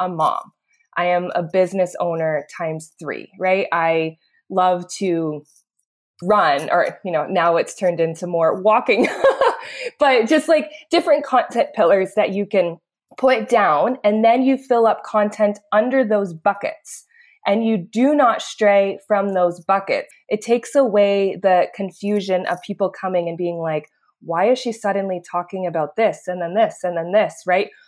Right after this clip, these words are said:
But it's just you and what makes up you. It also gives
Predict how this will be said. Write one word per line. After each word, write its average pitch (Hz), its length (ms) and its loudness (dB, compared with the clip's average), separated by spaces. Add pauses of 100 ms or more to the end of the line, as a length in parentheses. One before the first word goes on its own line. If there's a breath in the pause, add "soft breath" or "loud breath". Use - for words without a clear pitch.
(100)
But 196 140 2
it's 185 200 -4
just 202 440 -2
you 208 580 2
and 190 160 -4
what 175 180 0
makes 190 240 -4
up 180 160 -2
you. 180 240 -2
It 180 120 0
also 208 340 0
gives 170 420 -6